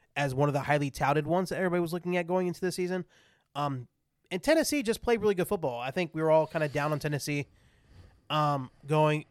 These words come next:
into the season. I was definitely down on Derrick Henry. He has kinda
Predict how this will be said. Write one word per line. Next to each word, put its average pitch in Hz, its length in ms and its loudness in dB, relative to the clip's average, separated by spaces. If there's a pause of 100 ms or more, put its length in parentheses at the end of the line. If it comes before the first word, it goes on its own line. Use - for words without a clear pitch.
(120)
into 160 240 -2
the 175 100 4
season. 185 400 0 (100)
I 139 140 -4
was 151 160 0
definitely 156 360 0
down 147 180 2
on 143 60 -2
Derrick 135 260 -2
Henry. 185 360 -2 (420)
He 156 160 0
has 151 120 2
kinda 151 340 2